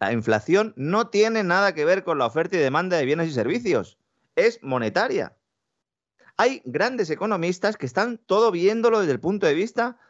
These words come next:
de la oferta y demanda de bienes y servicios. Dicen, "Bueno, cuando la demanda embalsada después del covid,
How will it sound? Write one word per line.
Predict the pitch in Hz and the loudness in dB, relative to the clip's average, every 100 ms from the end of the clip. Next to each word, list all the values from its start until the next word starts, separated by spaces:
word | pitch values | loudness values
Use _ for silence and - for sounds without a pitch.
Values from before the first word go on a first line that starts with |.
| _ | _
de | 127 | 2
la | 123 | 2
oferta | 113 175 202 | 2 -2 0
y | |
demanda | 156 156 180 | 0 0 0
de | 160 | 0
bienes | 147 165 | 0 -2
y | |
servicios. | 147 120 208 165 | -2 -2 0 -2
Dicen, | 104 95 | -4 0
"Bueno, | 123 104 | 0 0
cuando | 101 98 101 | -4 -2 2
la | 107 | 2
demanda | 95 110 123 | 2 0 2
embalsada | 123 120 113 113 123 117 | 0 0 0 0 0 0
después | 107 113 120 117 | -4 -6 -4 -2
del | 110 | -2
covid, | 127 120 113 | -2 -2 -2